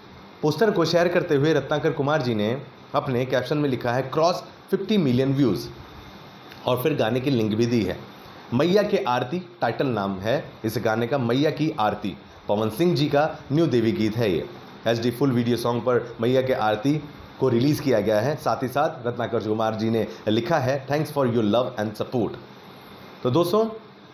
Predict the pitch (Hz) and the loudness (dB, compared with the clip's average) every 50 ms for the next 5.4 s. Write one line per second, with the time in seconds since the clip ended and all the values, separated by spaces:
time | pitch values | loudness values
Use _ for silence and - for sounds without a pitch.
0 | - - - - - - - - - - - - - - - - - - - - | -20 -20 -20 -20 -20 -20 -20 -20 -20 -20 -20 -20 -20 -20 -20 -20 -20 -20 -20 -20
1 | - - 107 101 143 156 175 202 196 147 170 202 196 - - - - - - - | -12 -8 0 2 4 4 4 4 4 4 2 2 0 -2 -6 -14 -16 -18 -20 -20
2 | - - - - - - - - - - - - - - - - - - - - | -20 -20 -20 -20 -20 -20 -20 -20 -20 -20 -20 -20 -20 -20 -20 -20 -20 -20 -20 -20
3 | - - - 120 120 120 117 117 - 160 175 170 170 131 117 127 160 180 165 175 | -18 -8 -2 2 2 2 2 0 0 0 -2 -2 0 -2 0 2 2 2 2 0
4 | 120 90 - - - - - - - - - - - - - - - - - - | -2 -2 -4 -8 -14 -20 -20 -20 -20 -20 -20 -20 -20 -20 -20 -20 -20 -8 -4 -2
5 | 107 107 139 165 190 190 127 82 | 0 0 2 2 2 0 0 -2